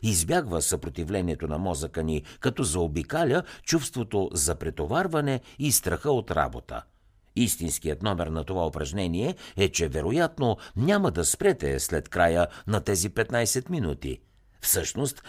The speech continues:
много по-вероятно е да продължите. Вече полагате усилия. Вече сте в движение. Ума ви има нуждата да завърши задачата, особено щом така или иначе вече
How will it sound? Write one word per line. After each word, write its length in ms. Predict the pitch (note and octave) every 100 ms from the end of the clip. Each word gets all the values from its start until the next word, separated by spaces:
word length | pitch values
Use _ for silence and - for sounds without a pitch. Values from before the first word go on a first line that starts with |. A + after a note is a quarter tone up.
| -
много 280 | B2+ G3 C3+
по-вероятно 680 | - G2+ F2 F#2 D3+ D3 B2+
е 180 | A2 - G2
да 180 | F#2
продължите. 840 | - E2+ D#2 C#2 C2+ A2 C#2+ A1+ - _ _ _ _ -
Вече 520 | D2+ D2+ - C3+ F#3 _ _
полагате 500 | E2 D#2 D#3+ G2+ D#2
усилия. 540 | B1+ - F2 B1+ A#1+ A1 _ _ _ -
Вече 560 | E3 E3+ F3 D#3 C#3+ - -
сте 240 | - G2+
в 80 | C#2+
движение. 680 | C#2 C#2+ A2 G#2+ C#2 B1 - _ _ -
Ума 340 | G2 F#2 B2+ F3
ви 320 | E3 C#3+ - _ F#3
има 300 | G3+ C#3 A#2
нуждата 720 | F2 C#3 G#2 G#2 - G2+ E2+ - F#2
да 180 | G#2
завърши 500 | F#2 D#2 D3 F#3 -
задачата, 760 | C#2 C#2 D2 E2+ - D2+ - G#3 -
особено 680 | F2 - B2 F#2+ F2 E2 D2 - -
щом 340 | - B2 F3+
така 320 | - A#2 E2
или 180 | D2 C2
иначе 580 | E2 F#3+ E3 - C#3+ A2 - -
вече 540 | E2+ C3 A#2 G2 F2